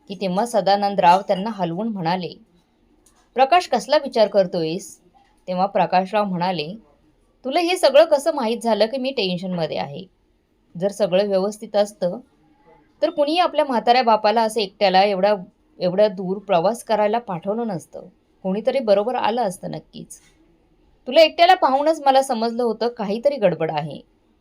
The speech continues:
आणि राहिलेला तुझा चेहरा सांगत होता.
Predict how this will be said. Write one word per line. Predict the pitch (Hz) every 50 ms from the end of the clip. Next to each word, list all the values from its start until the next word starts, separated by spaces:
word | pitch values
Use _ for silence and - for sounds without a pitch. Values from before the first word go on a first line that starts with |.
| _ _ _ _ -
आणि | 165 185 226
राहिलेला | 240 214 180 170 180 180 208 214 220
तुझा | 220 226 196 180 202 214
चेहरा | 214 214 - 190 175 170 208 240
सांगत | 233 226 202 185 175 180 180
होता. | 175 160 - - -